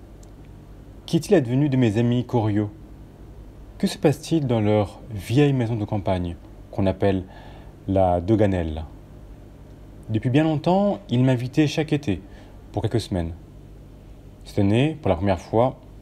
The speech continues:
ils n'en ont rien fait. Giovanni m'a écrit quelques lignes d'excuses. Une lettre curieuse, faisant allusion d'une façon vague à des difficultés, des ennuis de famille,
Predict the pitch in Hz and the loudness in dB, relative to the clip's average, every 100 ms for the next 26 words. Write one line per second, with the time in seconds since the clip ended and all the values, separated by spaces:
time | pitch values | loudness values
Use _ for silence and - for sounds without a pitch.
0 | - 107 104 95 101 98 - - - - | -4 0 0 0 -2 -4 -8 -12 -18 -20
1 | - - - - - - - 90 98 101 | -20 -20 -20 -20 -20 -20 -6 0 2 2
2 | 101 98 92 - - 120 - 98 - 90 | 2 2 0 -2 -2 0 0 0 0 -2
3 | 104 98 87 - 85 76 - - - - | 0 -2 -4 -8 -8 -8 -16 -20 -20 -20
4 | - - - - - - - - 98 98 | -20 -20 -20 -20 -20 -20 -14 -4 0 0
5 | - 85 - 107 101 90 73 - - - | 0 -6 -2 0 2 0 -2 -10 -18 -20
6 | - - - - 87 95 92 87 82 82 | -20 -20 -12 -6 0 2 2 0 -4 -2
7 | 104 110 95 85 87 - 87 78 95 98 | -2 0 -4 -6 -6 -6 -6 -2 2 2
8 | 101 87 85 82 - - 90 - 95 92 | 2 -2 -4 -8 -10 -12 -10 -4 -2 -2
9 | 90 90 90 87 87 - 85 87 98 104 | -2 -2 -2 -2 -4 -4 -4 -2 0 0